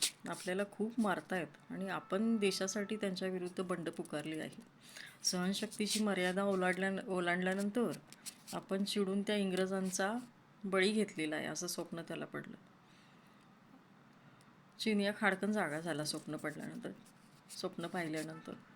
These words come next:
मिनयाला जोरजोरात लाथा घालत तो म्हणाला, "बघ मिनिया, मी एका इंग्रज अधिकाऱ्याचा खून केला, खून केला मी."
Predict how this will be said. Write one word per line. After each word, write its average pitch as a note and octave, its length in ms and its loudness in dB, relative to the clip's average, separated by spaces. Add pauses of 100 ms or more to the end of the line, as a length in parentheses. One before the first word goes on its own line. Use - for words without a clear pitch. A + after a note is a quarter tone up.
(220)
मिनयाला F#3+ 460 2
जोरजोरात F#3 540 0
लाथा D#3+ 260 0
घालत E3+ 400 -4 (340)
तो F#3 220 -2 (420)
म्हणाला, E3 440 -4 (500)
"बघ A3 220 2
मिनिया, A3 300 6
मी G3+ 160 2
एका F#3+ 180 0
इंग्रज F#3+ 320 2
अधिकाऱ्याचा F#3 460 0 (100)
खून F#3 160 0
केला, - 260 -6 (960)
खून A#3 220 8
केला F3+ 280 2
मी." D3+ 440 -8